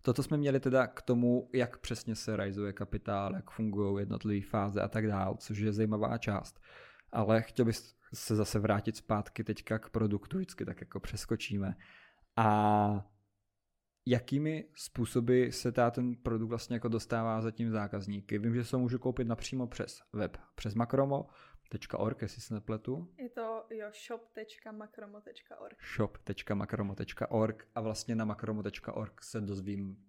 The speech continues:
Speaker 1: většinu informací, nebo vlastně
Speaker 2: Mhm.
Speaker 1: to nejpodstatnější. S tím, že po tom, co mě zaujalo, já jsem našel ty testy na pilulce.
Speaker 2: Přesně tak.
Speaker 1: A což vlastně nemusí být asi úplně možná jednoduchý proces,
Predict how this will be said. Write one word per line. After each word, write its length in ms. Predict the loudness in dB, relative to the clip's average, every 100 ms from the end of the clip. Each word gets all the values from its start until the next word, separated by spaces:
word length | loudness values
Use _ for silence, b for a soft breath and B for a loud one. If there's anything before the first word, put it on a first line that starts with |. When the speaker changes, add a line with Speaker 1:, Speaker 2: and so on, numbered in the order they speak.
| -12 -12 -8
Speaker 1:
většinu 840 | -8 -4 -4 -6 _ -8 -6 -6
informací, 540 | -10 -10 -8 -8 -8 -8
nebo 180 | -6 -4
vlastně 240 | -2 -2
Speaker 2:
Mhm. 80 | -4
Speaker 1:
to 80 | -4
nejpodstatnější. 880 | -6 -6 -6 -4 -2 -2 -2 -4 B B B B B B B B
S 120 | -10 0
tím, 180 | 4
že 160 | 8 6
po 280 | 4 0 2
tom, 140 | 2
co 100 | 0
mě 120 | 0
zaujalo, 640 | 2 4 4 4 4 0 -6
já 80 | -8
jsem 240 | -6 -6
našel 540 | -4 -4 2 2 2 -2 _
ty 120 | -8
testy 420 | -6 -8 -6 -6
na 160 | -4 -6
pilulce. 920 | -10 _ 0 2 0 -4 -8 -8 -8 -16 _ _
Speaker 2:
Přesně 300 | -20 -20 -20
tak. 160 | -20 _
Speaker 1:
A 840 | 0 2 4 2 2 2 2 0 -2 b b b _ _ _
což 420 | 0 2 2 -4 -10 _ _ _ _ _ _ _ _
vlastně 580 | -4 -4 -2 -2 0 0 -2
nemusí 360 | 0 0 0 -4
být 80 |
asi 160 | -4 -8
úplně 200 | -8 -6
možná 280 | -6 0 2
jednoduchý 400 | 4 2 -2 -4
proces, 540 | -2 -4 -4 -10 -10